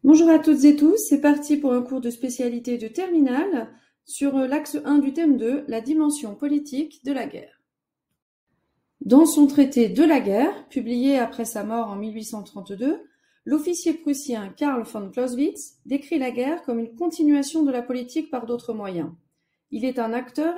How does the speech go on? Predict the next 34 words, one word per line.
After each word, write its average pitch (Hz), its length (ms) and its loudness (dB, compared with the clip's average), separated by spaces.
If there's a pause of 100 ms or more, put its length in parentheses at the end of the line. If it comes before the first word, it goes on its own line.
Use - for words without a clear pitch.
et 240 100 0
un 240 100 0
témoin 233 640 -2
du 180 100 -18
passage 226 380 -6
des 233 120 -8
conflits 233 360 -8
limités 226 340 -6
du 196 140 -12
dix-huitième 214 800 -6 (340)
aux 220 100 -10
guerres 262 240 -2
déchaînées 269 600 0
du 277 100 2
début 247 260 -6
du 226 100 -8
dix-neuvième 202 440 -10
siècle. - 340 -12 (600)
Il 247 180 0
mène 277 220 4
une 240 160 0
réflexion 269 680 -4
sur 247 160 -8
la 214 100 -4
théorie 277 540 -2
et 240 80 0
la 226 140 -4
réalité 220 500 -4
de 175 80 -10
la 170 80 -8
guerre. - 320 -16 (420)
Son - 240 -6
idée 262 220 -2
forte 311 460 -6